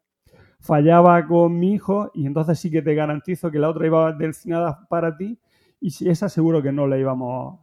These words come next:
no, no la iba a fallar". Gessler, que había prometido, si le contaba por qué tenía la otra flecha, no, no matarlo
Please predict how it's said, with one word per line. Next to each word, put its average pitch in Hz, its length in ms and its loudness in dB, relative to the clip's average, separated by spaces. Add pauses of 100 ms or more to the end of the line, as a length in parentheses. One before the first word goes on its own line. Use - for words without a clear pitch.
no, 151 260 -6
no 156 180 -4
la 151 80 -2
iba 139 120 -4
a - 20 -10
fallar". - 380 -14 (500)
Gessler, 190 680 0
que 156 180 0
había 160 220 2
prometido, 170 520 -4
si - 160 -6
le 143 100 0
contaba 160 320 -4
por 156 120 -6
qué - 120 -6
tenía 160 220 -6
la 165 80 0
otra 160 200 -2
flecha, 180 360 -6
no, 151 680 -4
no 170 180 -2
matarlo 190 640 0